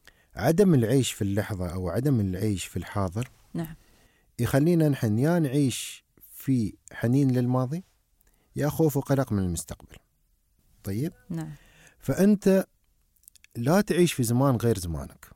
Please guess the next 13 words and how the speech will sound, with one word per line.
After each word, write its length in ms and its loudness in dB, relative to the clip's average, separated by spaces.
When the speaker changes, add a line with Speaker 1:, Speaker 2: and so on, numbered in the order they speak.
Speaker 1:
ولا 220 -2
تعيش 280 -4
في 100 -8
وقت 280 -8
غير 160 0
وقتك. 460 -12
وإذا 520 2
حبيت 440 2
أنك 220 0
أنت 160 0
تعيش 340 -2
هذا 160 0
الشيء 400 -4